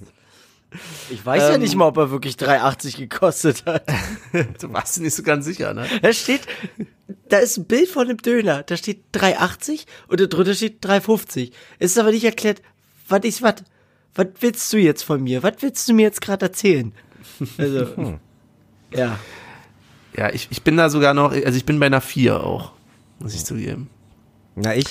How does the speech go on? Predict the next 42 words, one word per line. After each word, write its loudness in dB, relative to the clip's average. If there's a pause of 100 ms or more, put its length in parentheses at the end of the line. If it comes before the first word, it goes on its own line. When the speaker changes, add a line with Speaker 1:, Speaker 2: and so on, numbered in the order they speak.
(600)
Speaker 3:
Tatsache, 2
ein 0
kurzes 0
Statement 2
dazu. 2
Ich, 0
ähm, 2
da 2
ich 0
ja 4
immer 2
so -2
eine 2
Art 0
Menü 2
bestelle, 2
halt 0
mit -2
Getränk, -2
mit -2
einem -2
Ayran, 0 (600)
Döner 6
und 4
Ayran 2 (360)
darf 2
einfach 0
nicht 0
mehr 2
als -2
fünf -6
Euro -2
kosten. -6
Ein -4
glatter 2
Fünfer 2
ist 2
vollkommen 0
okay, 4
drei 2
achtzig -4
so, 2